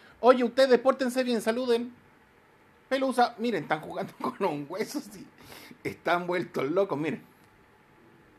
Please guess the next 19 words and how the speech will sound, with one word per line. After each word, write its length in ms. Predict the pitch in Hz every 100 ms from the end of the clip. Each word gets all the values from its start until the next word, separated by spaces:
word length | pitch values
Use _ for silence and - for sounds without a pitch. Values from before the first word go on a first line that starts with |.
| _ _ _ - _ _ _
También 440 | 139 143 156 220 214
se 120 | 208
aburren 340 | 208 226 220
los 120 | 214
pobrecitos, 540 | 214 202 202 196 277 151
así 140 | 175
que 120 | 175
les 120 | 160 -
compramos 500 | 147 143 190 202 185
unos 160 | 170
huesitos, 440 | 147 135 262 240 -
pero 160 | 151 117
los 180 | 104
tienen 340 | - 180 143 127
todos 320 | - 233 247
rotos. 500 | 233 247 262 262 156 - - - - - -
Esos 260 | 359 392
huesitos, 1000 | 311 240 - - 196 135 120 - 147 180 190 - - - - _ _ _ _
ya. 180 | - -